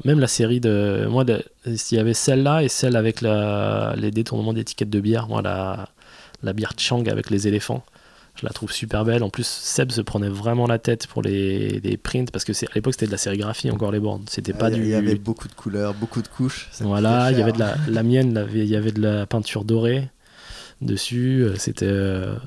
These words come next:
Speaker 1: ouais, elles étaient super bien faites. Et je sais que même quand on a... quand, euh, Minutia s'est monté, je sais que Samir a galéré parce que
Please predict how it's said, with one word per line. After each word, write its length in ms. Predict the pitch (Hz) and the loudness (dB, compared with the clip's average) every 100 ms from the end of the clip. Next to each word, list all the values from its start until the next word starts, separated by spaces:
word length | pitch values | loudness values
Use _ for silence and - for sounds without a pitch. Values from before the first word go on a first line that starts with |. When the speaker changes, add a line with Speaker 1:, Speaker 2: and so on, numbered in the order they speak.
| - _ - - - | -16 _ -20 -16 0
Speaker 1:
ouais, 80 | 151 | 2
elles 120 | 107 | 2
étaient 160 | 95 101 | 0 -4
super 340 | - 123 113 | -2 -2 0
bien 120 | 117 | 0
faites. 220 | 117 147 | 0 0
Et 300 | 113 110 104 | 2 2 2
je 100 | 101 | 2
sais 160 | 107 143 | 2 0
que 100 | - | 2
même 260 | 135 120 110 | 2 2 0
quand 140 | 131 | 0
on 80 | 117 | 2
a... 220 | 107 117 - - | 0 -2 -8 -6
quand, 380 | 123 123 113 107 | 0 2 2 2
euh, 420 | 101 101 107 104 | 0 -2 -2 -2
Minutia 360 | 107 123 117 110 | 0 0 0 0
s'est 140 | 117 | 0
monté, 300 | 107 110 139 | 0 2 2
je 40 | |
sais 140 | 117 - | 0 -4
que 80 | - | -2
Samir 500 | - 120 127 - - _ _ | 0 2 0 -2 -10 _ _
a 140 | - 101 | -8 -4
galéré 560 | 107 117 117 110 123 - - | 2 2 2 0 -2 -6 -4
parce 200 | 107 - | -2 -2
que 600 | - 104 101 101 98 | 0 0 2 2 0